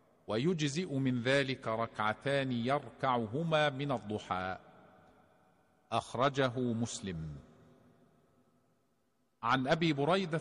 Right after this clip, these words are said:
رضي الله عنه قال: سمعت رسول الله صلى الله عليه وسلم يقول:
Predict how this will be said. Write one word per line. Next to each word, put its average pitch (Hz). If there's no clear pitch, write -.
رضي 127
الله 127
عنه 110
قال: 113
سمعت 139
رسول 151
الله 156
صلى 135
الله 135
عليه 123
وسلم 117
يقول: 127